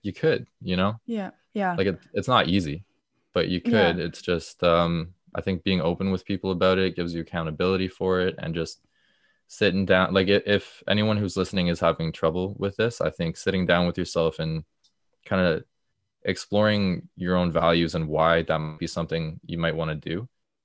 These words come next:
Speaker 1: could
Speaker 2: Right.
Speaker 1: be a really valuable exercise. Maybe talking
Speaker 2: Yeah.
Speaker 1: about that with somebody close to you,
Speaker 2: Yeah.
Speaker 1: or seeing a therapist about it.
Speaker 2: Yeah.
Speaker 1: Um,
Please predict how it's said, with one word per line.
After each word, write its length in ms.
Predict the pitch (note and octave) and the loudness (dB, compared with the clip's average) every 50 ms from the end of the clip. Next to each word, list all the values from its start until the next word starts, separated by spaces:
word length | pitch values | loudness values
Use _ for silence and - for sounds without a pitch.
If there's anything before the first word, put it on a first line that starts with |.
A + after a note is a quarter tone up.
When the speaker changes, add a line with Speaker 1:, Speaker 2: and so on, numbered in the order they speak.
| _ - | _ -10
Speaker 1:
could 100 | - G#3+ | -6 -6
Speaker 2:
Right. 80 | G3 F#3 | -4 -2
Speaker 1:
be 220 | - E2+ E2+ E2 | 0 0 0 0
a 160 | - - E2+ E2+ | 0 0 -2 -2
really 180 | E2+ E2+ E2+ | -2 -2 -2
valuable 460 | D2+ D#2+ D#2+ E2 E2 E2 D#2+ E2 D#2 | 0 2 2 2 2 2 0 -2 -2
exercise. 800 | D#2+ E2+ E2 - - G2 - - G2 G2 G2 F#2+ F#2+ F#2 - - - - | -2 -2 -2 -4 -6 -10 -6 0 2 4 4 4 4 0 -4 -12 -16 -10
Maybe 240 | - F2+ F2 D#2+ E2 | -6 -4 -4 -4 -4
talking 320 | - - E2+ E2+ G#3 G#3 | 0 4 4 4 4 4
Speaker 2:
Yeah. 60 | F#2+ | 0
Speaker 1:
about 260 | E2+ D#2+ E2 D#2+ D#2+ - | 0 2 0 0 0 2
that 180 | F2 E2 D#2+ - | 0 0 0 -2
with 100 | E2 - | -4 -6
somebody 560 | - F2 E2 D#2+ D#2+ D#2+ D#2+ D#2+ D#2 E2+ - _ _ | -6 -6 -4 -4 -4 -4 -6 -8 -8 -12 -14 _ _
close 300 | - - F#2 F#2 F#2 - - | -6 -2 -2 -2 -2 -4 -6
to 100 | - G2 | -4 0
you, 280 | F#2+ F#2 F#2 F#2+ F#2+ _ _ _ _ _ _ _ _ - | 0 0 0 -2 -6 _ _ _ _ _ _ _ _ -4
Speaker 2:
Yeah. 60 | - | 0
Speaker 1:
or 460 | E2 E2 E2 D#2+ D#2+ D#2 D2+ D#2+ - _ _ _ _ | 2 4 4 4 4 2 0 -2 -8 _ _ _ _
seeing 340 | - - - F#2 F2+ F2+ | -14 -6 -2 -2 0 0
a 60 | E2+ D#2 | 0 -2
therapist 580 | - - E2+ E2+ F#2 F#2 - G2+ F#2+ - - | -2 2 2 4 2 2 0 -2 -4 -2 -4
about 300 | F#2+ E2+ F#2 F#2 G2+ G2+ | -4 0 0 2 2 0
it. 180 | A2+ - - _ _ _ _ _ _ _ _ _ _ - | -2 -4 -8 _ _ _ _ _ _ _ _ _ _ -12
Speaker 2:
Yeah. 380 | A3 G3+ G3 E3+ E2 E2 D#2+ D#2+ | -10 -6 -4 -2 -2 0 -2 -2
Speaker 1:
Um, 320 | D#2+ D#2+ D#2 D#2 F#2 F#2 | -4 -6 -8 -10 -12 -18